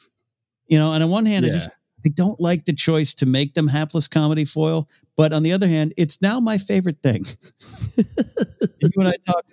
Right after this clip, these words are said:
Speaker 1: a lot about, like, even in season seven, there's a lot of, "Why me?" Is it, and I, and I thought, why why? I don't know why, right? But then, so this is what happened. So I, I,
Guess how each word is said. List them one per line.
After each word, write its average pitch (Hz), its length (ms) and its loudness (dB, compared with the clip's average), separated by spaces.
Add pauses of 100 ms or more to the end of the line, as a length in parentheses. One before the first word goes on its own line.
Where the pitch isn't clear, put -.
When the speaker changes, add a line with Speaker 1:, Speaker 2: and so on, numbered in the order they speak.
Speaker 1:
a - 40 -4
lot 170 160 2
about, 156 220 0
like, 147 160 0
even 156 240 -2
in 139 80 0
season 143 340 -2
seven, 131 520 -2 (380)
there's 127 200 2
a 135 60 0
lot 139 260 0
of, 135 180 -2
"Why 226 440 -2
me?" 240 540 0
Is 180 160 0
it, 170 140 0
and 151 520 0 (280)
I, - 220 -10 (100)
and 175 200 2
I 170 120 2
thought, 190 360 0
why 196 560 -2 (540)
why? 175 440 -2
I 160 80 0
don't 175 140 2
know 170 100 0
why, 147 300 -2
right? 156 260 0 (240)
But - 140 -8
then, 214 240 0
so 156 140 -4
this 220 160 0
is 190 80 -2
what 180 80 0
happened. 147 240 -4
So 139 220 0
I, 143 100 -2
I, - 20 2